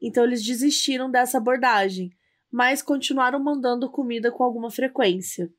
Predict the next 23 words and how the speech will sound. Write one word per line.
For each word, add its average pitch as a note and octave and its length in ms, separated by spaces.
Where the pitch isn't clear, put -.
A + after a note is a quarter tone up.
Um A3+ 100
cara C#4 240
chamado A#3+ 420
Sven A#3 440
Safstrom, A3 800
que - 80
era B3 140
o C4+ 60
único F#4+ 300
homem A#3 500
entre G#3+ 160
os G3+ 100
reféns, G3+ 600
disse C4+ 220
que D#4+ 80
também D4 240
achou D4+ 240
muito D4+ 240
gentil D#4 680
o B3+ 180
fato A#3+ 340
deles A#3+ 280
ameaçarem A#3 800